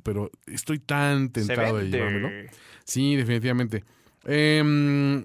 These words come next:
Speaker 1: ¿qué pasa con Jordan Reed y los receptores de Washington, de Washington?
Speaker 2: Alex. <laughs> Eso es lo que pasa.
Speaker 1: Alex es que reparte mucho, mucha, eh,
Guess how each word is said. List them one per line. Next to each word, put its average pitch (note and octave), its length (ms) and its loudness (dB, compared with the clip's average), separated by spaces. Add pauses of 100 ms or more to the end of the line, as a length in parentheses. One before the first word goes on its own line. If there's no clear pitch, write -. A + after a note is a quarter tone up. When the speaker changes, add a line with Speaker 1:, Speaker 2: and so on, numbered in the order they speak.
(200)
Speaker 1:
¿qué F3 100 -2
pasa E3+ 180 -2
con D3 140 2
Jordan D#3 300 0
Reed D3+ 160 2
y C#3+ 80 2
los B2 160 0
receptores A#2+ 360 -2
de B2 60 0
Washington, A2+ 580 0
de G#2 80 -2
Washington? A2 680 -2 (580)
Speaker 2:
Alex. C3+ 560 -6 (360)
<laughs> - 360 -12
Eso F3 220 -2
es D#3 60 -6
lo D3 80 -2
que B2+ 120 -2
pasa. C3+ 320 -2 (120)
Speaker 1:
Alex E3+ 680 0
es C3+ 220 -6
que F#3 100 0
reparte D#3 400 -2
mucho, D#3 540 4
mucha, A#2+ 420 -2
eh, A#2+ 40 0